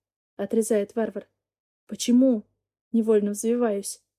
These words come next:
"Потому что нихуя ты не заслужила", — оскаливается,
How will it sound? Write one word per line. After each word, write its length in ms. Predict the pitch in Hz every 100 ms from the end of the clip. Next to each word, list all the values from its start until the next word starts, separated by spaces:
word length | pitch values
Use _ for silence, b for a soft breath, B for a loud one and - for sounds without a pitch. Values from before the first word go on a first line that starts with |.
| _ _ _ _ _ _ _ _ _
"Потому 260 | - - 226
что 140 | 220
нихуя 400 | 226 214 233 269
ты 100 | 285
не 120 | 214 208
заслужила", — 680 | 208 247 254 254 190 - _ _ _ _ _ -
оскаливается, 840 | 196 - 220 202 196 190 - 185